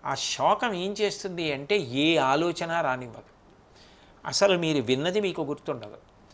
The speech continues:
మీరు మంచి నిర్ణయం చేయలేరు, ఏ కార్యక్రమం చేయలేరు. "శోకో నాశయితే ధైర్యం, శోకో నాశయితే శృతం, శోకో నాశయితే సర్వం, నాస్తి శోక సమోరిపుః."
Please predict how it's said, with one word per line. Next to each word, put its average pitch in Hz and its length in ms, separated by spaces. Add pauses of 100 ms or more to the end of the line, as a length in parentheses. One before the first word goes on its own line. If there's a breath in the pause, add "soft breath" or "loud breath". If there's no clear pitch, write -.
(200)
మీరు 151 240
మంచి 139 320
నిర్ణయం 160 460 (100)
చేయలేరు, 127 480 (440)
ఏ 151 240
కార్యక్రమం 170 760
చేయలేరు. 117 380
"శోకో 165 520
నాశయితే 156 840
ధైర్యం, 143 720 (100)
శోకో 165 480
నాశయితే 151 600
శృతం, 131 720
శోకో 160 480
నాశయితే 139 600
సర్వం, 135 800
నాస్తి 131 440
శోక 120 280
సమోరిపుః." 117 720